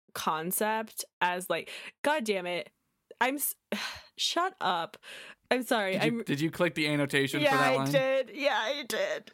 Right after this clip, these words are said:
Speaker 2: Yeah, it's a lot. <laughs> This is a genius play on words.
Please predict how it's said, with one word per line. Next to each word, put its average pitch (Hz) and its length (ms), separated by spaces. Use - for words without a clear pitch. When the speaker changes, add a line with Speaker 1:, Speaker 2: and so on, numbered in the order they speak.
Speaker 2:
Yeah, 135 380
it's 139 260
a 135 60
lot. 123 500
<laughs> 226 580
This 247 160
is 202 100
a 143 80
genius 135 640
play 117 260
on 104 240
words. 101 540